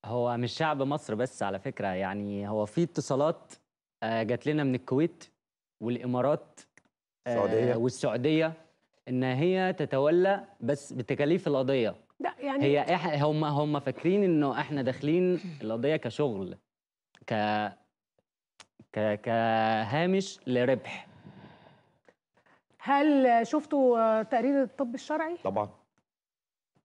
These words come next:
Speaker 3: وشايفين إنه تقرير دامغ؟
Speaker 2: أكتر من الدي إن إيه؟
Speaker 3: فرحة،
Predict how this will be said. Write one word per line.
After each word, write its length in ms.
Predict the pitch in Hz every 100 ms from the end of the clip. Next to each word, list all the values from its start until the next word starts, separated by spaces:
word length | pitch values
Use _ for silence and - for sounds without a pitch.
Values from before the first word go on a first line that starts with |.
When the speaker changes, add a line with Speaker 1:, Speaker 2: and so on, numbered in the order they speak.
| -
Speaker 3:
وشايفين 380 | 202 226 254 262
إنه 140 | 220
تقرير 340 | 190 202 233 208
دامغ؟ 360 | 190 160 143 - - _ _ _ _ _ _ _ -
Speaker 2:
أكتر 180 | 131 123
من 80 | 117
الدي 240 | 110 135
إن 120 | 117
إيه؟ 180 | 110 139 - _ - - - - _ _ _ _ - _ _ _ _ _ - - _ _ _
Speaker 3:
فرحة، 960 | - 285 269 277 247 214 208 202 202